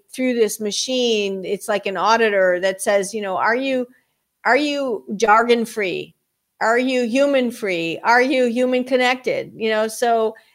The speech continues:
there are real skills that companies can take and should take now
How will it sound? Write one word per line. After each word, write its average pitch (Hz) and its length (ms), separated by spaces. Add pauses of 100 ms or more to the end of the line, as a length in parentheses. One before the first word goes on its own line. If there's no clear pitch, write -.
(140)
there 294 360
are 320 340
real 285 280
skills 359 420
that 214 160
companies 226 500
can 202 380
take 330 280
and 226 160
should 339 360
take 190 340
now 175 400